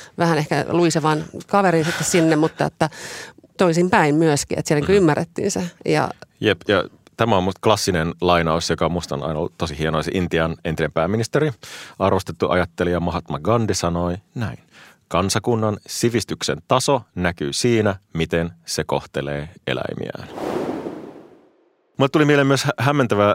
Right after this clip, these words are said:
Speaker 2: tota, muisto tästä niinku lemmikkiosastolta. Mua on aina kiinnostanut eläimet paljon. Mä olin tekemässä pilottia jostain lemmikki-,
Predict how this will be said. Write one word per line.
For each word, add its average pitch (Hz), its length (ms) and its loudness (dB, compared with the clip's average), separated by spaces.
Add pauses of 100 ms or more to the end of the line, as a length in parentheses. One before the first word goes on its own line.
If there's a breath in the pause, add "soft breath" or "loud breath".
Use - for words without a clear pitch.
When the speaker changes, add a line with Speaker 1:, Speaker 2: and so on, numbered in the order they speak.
(340)
Speaker 2:
tota, 98 280 2
muisto 107 300 0
tästä 90 260 -2
niinku 92 200 0
lemmikkiosastolta. 92 1600 -2 (300 loud breath)
Mua 107 200 2 (160)
on 104 160 0
aina 98 240 2
kiinnostanut 85 420 -6
eläimet 87 400 0
paljon. 90 360 0
Mä 92 80 2
olin 92 120 0
tekemässä 95 360 0
pilottia 90 420 0
jostain 82 300 -2
lemmikki-, 90 400 -2